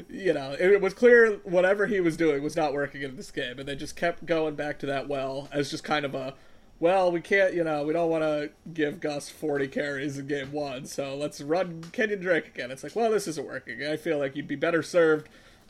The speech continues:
you know, having Lamar Jackson do something on, on,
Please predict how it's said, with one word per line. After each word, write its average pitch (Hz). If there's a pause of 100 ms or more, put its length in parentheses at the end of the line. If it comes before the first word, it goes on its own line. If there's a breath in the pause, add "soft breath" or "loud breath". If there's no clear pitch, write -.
(180)
you 156
know, 135 (420)
having 277
Lamar 294
Jackson 202
do 139
something 139
on, 139
on, 151